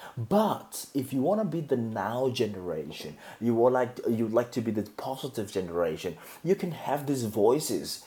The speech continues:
the voices of confidence, the voices of change, the voices of contribution,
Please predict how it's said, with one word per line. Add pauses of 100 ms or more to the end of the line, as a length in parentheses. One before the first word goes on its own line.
(200)
the
voices
of
confidence, (280)
the
voices
of (120)
change, (240)
the
voices
of
contribution,